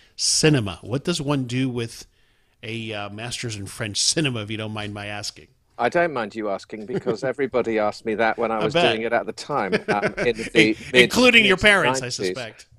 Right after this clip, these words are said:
Speaker 2: And you know, yeah, including my parents. But you know what the funny thing about that? I did that because it was a passion.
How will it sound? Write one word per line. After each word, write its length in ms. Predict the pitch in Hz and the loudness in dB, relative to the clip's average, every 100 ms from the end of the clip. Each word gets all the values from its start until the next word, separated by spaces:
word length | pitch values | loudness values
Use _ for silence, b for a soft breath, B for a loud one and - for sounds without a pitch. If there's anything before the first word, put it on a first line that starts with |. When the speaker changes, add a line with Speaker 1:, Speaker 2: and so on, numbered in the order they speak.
| - | -2
Speaker 2:
And 140 | 151 | 4
you 80 | 175 | 4
know, 200 | 202 226 - | 6 4 4
yeah, 300 | 143 151 117 | 4 6 4
including 300 | 120 147 165 | 0 -4 -2
my 80 | 156 | -2
parents. 240 | 143 120 _ | -2 -4 _
But 140 | 147 | -2
you 80 | 160 | 0
know 160 | 196 | 2
what 180 | 220 214 | 2 2
the 140 | 202 - _ | 0 -6 _
funny 280 | - 165 165 | 0 2 0
thing 240 | _ 151 | _ -2
about 280 | 147 139 - | 2 0 2
that? 260 | 131 127 117 | 2 0 0
I 100 | 131 | -4
did 260 | 131 190 - | 2 2 4
that 200 | 135 - | 2 2
because 320 | 123 120 - | -8 -8 -8
it 80 | - | -12
was 120 | 101 | -8
a 60 | 110 | -10
passion. 600 | - 113 - 139 143 | -6 -8 -4 -6 -6